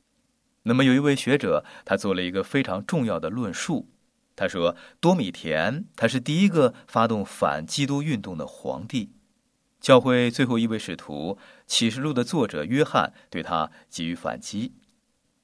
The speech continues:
尼禄杀害保罗和彼得，认为他们呢煽动犹太人。多米田他是第一个认清以下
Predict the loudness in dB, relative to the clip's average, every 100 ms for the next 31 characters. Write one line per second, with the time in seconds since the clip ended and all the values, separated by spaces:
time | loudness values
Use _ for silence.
0 | -2 0 2 2 2 2 2 2 2 0
1 | 0 -4 -6 -8 -10 -6 -4 -6 _ _
2 | -8 -4 -2 -2 -4 -4 -6 -8 -14 -6
3 | 4 4 4 -2 -4 -8 -10 -8 -6 -8
4 | -10 -20 _ _ _ _ _ -2 0 0
5 | 0 0 0 0 -6 -18 -8 -8 -6 -8
6 | -2 0 2 2 0 0 -2 -4 -6 -6
7 | -4 -4